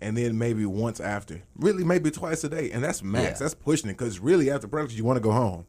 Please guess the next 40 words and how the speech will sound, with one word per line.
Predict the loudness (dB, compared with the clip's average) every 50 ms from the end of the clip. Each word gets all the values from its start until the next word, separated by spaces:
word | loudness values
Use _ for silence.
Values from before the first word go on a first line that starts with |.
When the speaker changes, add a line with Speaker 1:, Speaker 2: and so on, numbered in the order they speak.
| 0
Speaker 2:
Yeah, | 4 6 6
and | 8 8
boxers | 8 8 10 8 8 8
Speaker 1:
So | 6
Speaker 2:
are | 4
staying | 4 4 4 4 4 4 2
on. | 0 -2 -4 -4 -2
Speaker 1:
<laughs> |
Yeah, | 0 4 6 6 6 4 2 -2 -4
you, | -2 0 2
you, | 4 4 4 6 4 4 4 2 -2 -10 -20
<laughs> | -18 -12 -4 2 4
boxers | 4 4 4 2 0 0 0 2
staying | 2 4 4 4 4 4 4
on. | 2 2 2 0 0
You | 2 4 6
ho-, | 6 6
go | 4 2 2 2 2 2
hit | 2 -2
the, | -6 -8 -8 -12 -20 -20 -20 _
you | -4 0
go | 4 4
hit | 4 4
the | 2 2
cold | 4 6 8 8 6 6 4
tub, | 2 2 2 2 2 0 0
and | 0 2
then | 2 2
you | 2 2
go | 2 4 4 4
home. | 4 2 2 -2 -4 -10 -16 -20 -14 -10
And | -8 -8 -6
so, | -2 0 2 2 4 2 2 -2 -4 -6 -14 _ _ -20 _ _ _ _ _ -20 _ -12 -12
but | -8 -4
this | 0 0 0 0
guy, | 0 0 0 0
like, | 0 -2 -2 -2 -2 -4 -4
it, | -4 -6 -6 -6 -10 -14
it, | -12 -12 -12 -12 -16 -20 -20 -20 -20 _ _ _ _ -20 -20 -20 -20 -20 -20 -20 -20 _ _ _ _ _ -20 -20 _ _
it, | -12 -12 -12